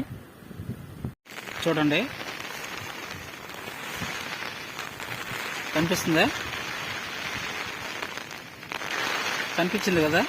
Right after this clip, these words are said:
అది కొద్దిగో అక్కడ పోతుంది చూడు, అది కొద్దిగో ఎట్ట ఎక్కుతున్నాయి చూడండి చేపలు.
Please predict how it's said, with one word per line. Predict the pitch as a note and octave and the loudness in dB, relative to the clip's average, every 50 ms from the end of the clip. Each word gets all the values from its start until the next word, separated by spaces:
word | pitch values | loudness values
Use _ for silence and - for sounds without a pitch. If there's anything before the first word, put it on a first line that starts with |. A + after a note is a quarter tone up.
| - - - - - - - - - - - - - | 2 -2 -4 -4 -4 -2 -4 -4 -4 -4 -4 0 2
అది | C#3+ D3 E3 | 6 8 8
కొద్దిగో | D#3+ D#3+ D#3 E3 E3 E3 E3 D#3+ D#3 | 8 10 10 10 12 12 12 12 12
అక్కడ | - E3 D#3 D#3+ | 10 8 8 8
పోతుంది | D#3+ E3 D#3 E3+ D#3+ D3+ | 8 8 8 6 4 4
చూడు, | C#3 C3+ C3 C#3 | 4 4 4 4
అది | D3 C#3 | 6 6
కొద్దిగో | C3+ C3 C3 B2+ A2+ - - - - - - - - - - - - - - - | 6 4 4 2 -2 -4 -4 -6 -8 -8 -8 -8 -10 -10 -10 -8 -8 -2 2 2
ఎట్ట | D#3 - F#3 E3+ | 4 6 6 6
ఎక్కుతున్నాయి | - - D#3+ E3 D3+ C#3+ C#3+ | 6 8 8 10 10 10 8
చూడండి | C#3 C3+ C#3 C3 B2+ - C#3 | 8 6 6 4 4 6 6
చేపలు. | B2+ B2+ - - C3 F#3 | 4 4 4 0 -4 -6